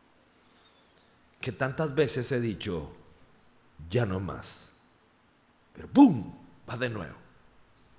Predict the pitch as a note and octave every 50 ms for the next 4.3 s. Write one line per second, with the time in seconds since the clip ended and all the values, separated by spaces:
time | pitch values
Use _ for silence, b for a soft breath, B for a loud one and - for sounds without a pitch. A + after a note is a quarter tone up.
0 | - - - B B B B B B B B B B B B B B - - D#3
1 | D#3+ E3 D#3+ - - G#3+ A3 B3+ C4 A#3 - - D#3+ D#3+ D3+ D#3 - - F#3 F3+
2 | - A#2+ G#2+ F#2+ G2+ G#2 A2+ G#2+ A2 A2+ A#2 D3 F#3 G3 F#3+ - - - - -
3 | - - - - A#2 A#2 A2+ B2+ C3 B2 - B2+ A2+ A2+ A#2+ A#2+ A2+ A#2 A#2+ A#2+
4 | - G3+ D3+ G#2+ D2 -